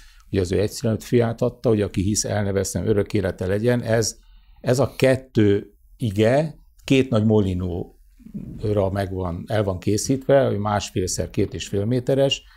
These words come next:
és a pavilonunkban, amikor ilyen motoros, ö, és egy rockfesztiválokra szoktak bennünket meghívni,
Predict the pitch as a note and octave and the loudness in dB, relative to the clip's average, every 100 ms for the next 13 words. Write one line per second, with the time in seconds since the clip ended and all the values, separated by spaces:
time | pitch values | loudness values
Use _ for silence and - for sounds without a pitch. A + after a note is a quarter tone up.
0 | - - G#2 C3+ B2+ A2 G#2 F#2 F#2 F#2 | -10 -2 0 2 4 2 2 -2 -2 0
1 | A#2 G#2 F#2+ G2 F#2+ F#2 F#2 A2 A2 G2 | 0 0 0 0 2 0 -2 -4 -2 -2
2 | F2+ - - F#2 F#2 F#2 - - - - | -2 -4 -6 -4 -4 -6 -14 -20 -18 -10
3 | - G2+ G2+ A#2 A2 - G#2+ - A2 F#2 | -2 0 0 2 0 2 -2 -2 -2 0
4 | F2+ F2 - E2 - - G2 G2+ G2 G2 | 0 -2 -4 -4 -4 -6 -8 -4 -4 -4
5 | F#2 F#2 G2 G2 - B2 A#2 C3 C#3 | -6 -8 -8 -8 -2 -2 0 0 -2